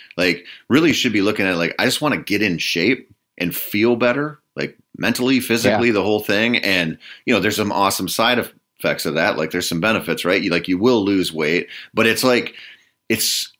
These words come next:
Speaker 1: it's easy for people to kind of, like, pick one reason or another or one motivation, like, "Well, I'm gonna,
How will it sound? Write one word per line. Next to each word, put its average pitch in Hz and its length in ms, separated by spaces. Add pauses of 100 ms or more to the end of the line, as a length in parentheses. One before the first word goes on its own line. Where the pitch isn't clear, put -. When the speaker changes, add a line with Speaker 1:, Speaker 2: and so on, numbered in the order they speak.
(120)
Speaker 1:
it's - 400
easy 147 300
for 139 160
people 135 300
to 104 60
kind 107 260
of, 95 120
like, 92 380
pick - 260
one 101 720
reason 98 460
or 92 160
another 92 400
or 85 80
one 90 240
motivation, 92 600
like, 85 140
"Well, 104 140
I'm 90 100
gonna, 95 240